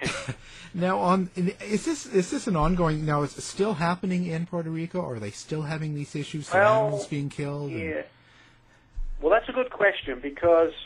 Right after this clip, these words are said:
Speaker 2: every time I've been to Puerto Rico, I've got new reports. But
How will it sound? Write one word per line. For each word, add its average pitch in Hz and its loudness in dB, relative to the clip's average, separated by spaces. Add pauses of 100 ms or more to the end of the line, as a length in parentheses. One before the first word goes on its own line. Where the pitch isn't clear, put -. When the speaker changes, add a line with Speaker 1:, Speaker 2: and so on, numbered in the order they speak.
(120)
Speaker 2:
every 175 2
time 208 2
I've 180 -4
been 185 2
to - -12
Puerto 135 2
Rico, 113 0
I've 139 4
got 147 2
new 147 2
reports. 131 2 (680)
But 135 6